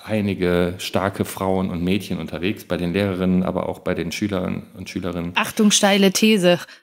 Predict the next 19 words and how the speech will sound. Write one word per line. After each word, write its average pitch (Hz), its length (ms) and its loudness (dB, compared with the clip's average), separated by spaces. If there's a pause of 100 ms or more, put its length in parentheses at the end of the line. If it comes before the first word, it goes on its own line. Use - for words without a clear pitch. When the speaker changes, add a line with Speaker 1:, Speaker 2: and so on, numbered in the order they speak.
(440)
Speaker 2:
Ich, 226 280 -2
ich, 220 280 0
mir 220 120 8
ist 240 120 0
gerade 240 360 4
nur, 220 160 6
als 214 180 2
du 190 60 -6
das 220 200 2
erzählt 226 520 2
hast 214 320 2
und 208 180 4
als 208 180 2
du 208 60 0
den 185 140 2
Vergleich 196 400 0
gebracht 196 420 0
hast 208 180 2
mit 196 220 6